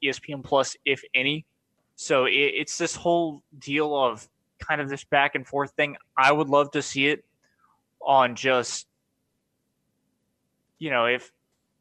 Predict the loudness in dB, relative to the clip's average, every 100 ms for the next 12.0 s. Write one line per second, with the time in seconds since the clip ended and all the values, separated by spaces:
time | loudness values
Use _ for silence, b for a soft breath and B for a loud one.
0 | _ _ -12 -8 -2 0 0 -2 -14 _
1 | _ -2 -2 -2 -8 -18 _ _ _ -14
2 | -8 -8 -4 -4 0 0 0 -2 -2 -2
3 | 0 0 -2 -8 -10 -10 -16 -2 4 4
4 | 2 -4 -4 -2 -2 -2 -4 -12 -6 -4
5 | -4 -4 -8 -4 -2 -2 -8 -18 _ _
6 | -10 -6 -6 -6 -12 _ _ _ 2 2
7 | 2 -2 -8 -8 -6 -4 -4 -4 -4 -4
8 | -8 _ _ -4 -2 -4 -2 -2 -2 -4
9 | -4 -2 0 0 0 -6 -8 -8 -14 -20
10 | _ _ _ _ -18 -8 -2 0 0 -2
11 | -4 -4 0 0 -2 -8 -6 -2 -2 -4